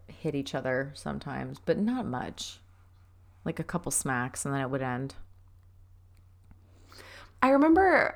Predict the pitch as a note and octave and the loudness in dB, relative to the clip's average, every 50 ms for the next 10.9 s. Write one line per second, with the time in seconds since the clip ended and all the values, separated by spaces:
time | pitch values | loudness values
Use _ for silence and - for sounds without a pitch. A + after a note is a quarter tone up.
0 | - - - A#3+ A#3 A3+ A3 G#3 G3+ F#3+ F#3 - - G3+ G#3 G3+ G3+ G#3 G3+ G3 | -4 -2 0 2 2 2 2 2 2 0 -2 -2 0 2 4 4 4 4 4 2
1 | F#3+ G3 G3+ G3+ F#3 F3 E3+ F3 E3+ D#3+ D3+ - - E3+ F#3 F3+ E3+ C#3+ C3+ D#3 | 4 4 6 6 4 4 2 2 2 0 -2 -2 2 2 4 6 6 4 4 2
2 | D3 D#3 D#3 - - - F#3+ - - - F3+ E3 D#3+ - - - - - - D#3 | 0 0 -2 -2 -2 -2 -2 -2 0 0 0 0 0 -2 -4 -4 -2 0 2 4
3 | C#3+ D3+ - - - - B3 B3 B3 B3+ C4 C4+ D4 D#4 - - - A3 F#3+ - | 4 4 2 -2 -2 0 2 4 6 6 6 6 4 4 0 0 0 0 0 0
4 | - - - - F#3+ F3 - D#3+ D#3 C#3+ C3+ D#3+ D#3+ D#3+ C#3+ C#3+ - C#3+ D3 C#3+ | -4 -6 2 4 4 4 6 4 4 6 6 6 4 2 0 2 2 4 4 4
5 | D#3 - - - D3+ - - - - E3 D#3 C#3+ C3 C3 C3+ D3+ - - - - | 4 0 -4 -2 -2 -2 -2 0 2 2 4 4 2 2 0 -2 -4 -6 -14 -18
6 | - - - - - - - - - E3 E3 D#3 D3+ D3 D3+ D3+ - - - - | -18 -18 -20 -20 -20 -20 -18 -6 -2 0 2 2 2 2 2 0 2 0 2 4
7 | - C#4 C#4+ - E4+ F#4 F#4 - - - G3 F#3+ G#3 G3+ F#3+ F3+ E3+ E3 D#3+ D#3 | 4 4 6 6 6 4 4 4 2 2 4 6 6 6 6 4 4 4 4 4
8 | D#3 D3 - E3 D#3+ - - G#3+ C4 - - - F#3+ F#3 F#3 F3 E3 E3 E3 E3 | 4 4 2 2 0 0 2 2 2 2 2 2 2 2 2 0 2 0 2 2
9 | E3 E3 D#3 D#3+ - - D#3+ D#3+ D#3 D3 - D#3 D#3 D#3 D3+ D3 C#3 - - - | 2 2 2 2 2 2 2 0 0 0 0 0 0 2 2 0 -2 -2 -6 -12
10 | - - - F3 E3 E3 E3+ D#3 - C3+ D3+ C#3+ C#3+ E3 E3 E3 D#3+ | -16 -2 0 0 2 2 0 0 0 0 0 2 2 4 2 2 0